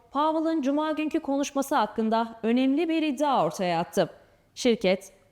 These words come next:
Powell'ın elli baz puanlık indirim mesajı vereceği görüşünde. Evercore tarafından hazırlanan raporda, Powell'ın bu hafta Fed'in elli baz puanlık indirimlere açık olduğu mesajını vereceğini düşünüyoruz denildi. Fed'in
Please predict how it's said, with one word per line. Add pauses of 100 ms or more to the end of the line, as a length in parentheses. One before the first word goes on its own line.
(120)
Powell'ın
elli
baz
puanlık
indirim
mesajı
vereceği
görüşünde. (480)
Evercore
tarafından
hazırlanan
raporda, (380)
Powell'ın (160)
bu
hafta
Fed'in
elli
baz
puanlık
indirimlere
açık
olduğu
mesajını
vereceğini
düşünüyoruz
denildi. (520)
Fed'in